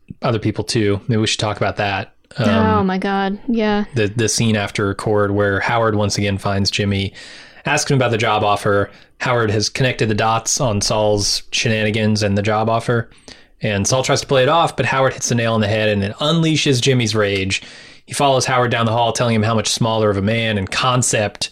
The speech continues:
Speaker 1: Howard is. <laughs> Uh, and it doesn't seem to make Jimmy feel any better.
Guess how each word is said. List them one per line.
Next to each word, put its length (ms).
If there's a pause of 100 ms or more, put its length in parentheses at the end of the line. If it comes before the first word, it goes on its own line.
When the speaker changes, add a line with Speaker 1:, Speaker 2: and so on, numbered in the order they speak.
(140)
Speaker 1:
Howard 380
is. 1120
<laughs> 120
Uh, 260
and 100
it 60
doesn't 320
seem 380
to 80
make 240
Jimmy 280
feel 340
any 120
better. 380